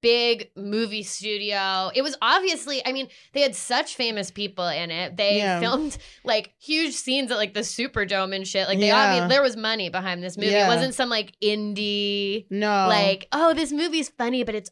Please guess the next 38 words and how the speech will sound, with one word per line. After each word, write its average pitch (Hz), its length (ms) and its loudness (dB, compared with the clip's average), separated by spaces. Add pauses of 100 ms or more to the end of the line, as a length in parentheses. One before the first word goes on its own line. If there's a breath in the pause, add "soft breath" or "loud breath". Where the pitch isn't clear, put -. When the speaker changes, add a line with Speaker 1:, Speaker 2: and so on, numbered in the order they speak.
Speaker 1:
also, 202 380 -4
like, 285 320 -10
actually 175 420 -12
about 175 400 -8
abortion." 165 840 -12
Speaker 2:
No, 190 200 0
Speaker 1:
And, 302 140 4
like, - 260 6
Speaker 2:
yeah. 554 480 2
Speaker 1:
<laughs> - 120 2
and 330 100 2
I'm 302 160 0
just 294 180 -2
like, 294 280 2 (500 soft breath)
where, 269 280 2 (140)
'cause 330 180 -2 (120)
back 311 200 2
in 554 200 4
the 202 60 -4
day 208 220 4
when 233 140 0
I 196 160 0
would 226 140 -2
go 226 100 -2
see, 190 260 -4
like, 170 180 -4
Superbad 175 680 -2 (380)
Speaker 2:
Yeah. 185 240 0
Speaker 1:
in 220 180 0
theaters, 175 400 0
like, 180 140 -2
all 220 200 4
the 262 160 2
Judd 220 300 0
Apatow 196 540 0
movies 170 500 -6
were, 175 160 0
like, 170 240 -4